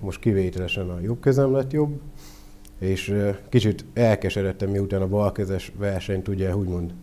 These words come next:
elvesztettem. Ezt egy olyan tragédiának fogtam fel, mert, ö, a tavalyi évben, vagyis hát a tavaly előtti évben, tehát kétezer-tizennégyben pont ezt nyertem meg balkézzel,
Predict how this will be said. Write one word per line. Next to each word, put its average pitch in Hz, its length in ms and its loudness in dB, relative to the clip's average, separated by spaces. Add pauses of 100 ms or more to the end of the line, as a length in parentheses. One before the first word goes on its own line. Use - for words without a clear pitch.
elvesztettem. 127 840 2 (720)
Ezt 98 200 0
egy 107 160 4
olyan 110 280 4
tragédiának 98 760 4
fogtam 101 400 -2
fel, 107 280 0
mert, 95 360 -2
ö, 98 260 0
a 98 200 -2
tavalyi 92 320 0
évben, 92 460 -2 (300)
vagyis 95 220 -2
hát 101 160 -4
a 82 40 -6
tavaly 98 340 2
előtti 95 360 -2
évben, 95 280 0
tehát 95 160 -2
kétezer-tizennégyben 92 1120 -2
pont 95 340 -2
ezt 98 180 -2
nyertem 113 440 0
meg 127 220 2
balkézzel, 123 800 2